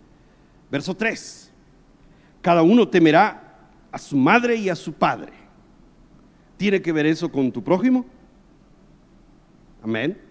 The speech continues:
Tu padre y tu madre son tu prójimo. "Mis días de reposo guardaréis".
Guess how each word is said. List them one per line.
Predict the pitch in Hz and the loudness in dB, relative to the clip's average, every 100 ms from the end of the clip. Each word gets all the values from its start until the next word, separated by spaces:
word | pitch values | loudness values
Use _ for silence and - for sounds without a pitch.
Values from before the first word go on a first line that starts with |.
| _ _ _ _ _ | _ _ _ _ _
Tu | - 123 | -6 -6
padre | 120 110 120 131 | -4 -6 -4 -4
y | 120 | -4
tu | 139 | -2
madre | 131 107 107 110 - - _ | -2 -4 -6 -8 -10 -20 _
son | - - 156 107 95 85 78 _ _ _ _ _ _ | -20 -2 0 0 -4 -8 -14 _ _ _ _ _ _
tu | 127 | -6
prójimo. | - - - - - _ _ _ _ _ _ _ _ _ _ _ _ _ _ _ _ _ _ _ _ - | -6 -6 -12 -20 -20 _ _ _ _ _ _ _ _ _ _ _ _ _ _ _ _ _ _ _ _ 0
"Mis | 180 175 | 2 4
días | 240 240 | 2 4
de | 202 | 4
reposo | 175 165 240 208 | 2 2 -6 -4
guardaréis". | 196 190 175 170 247 175 - - | 0 0 2 0 0 -2 -10 -16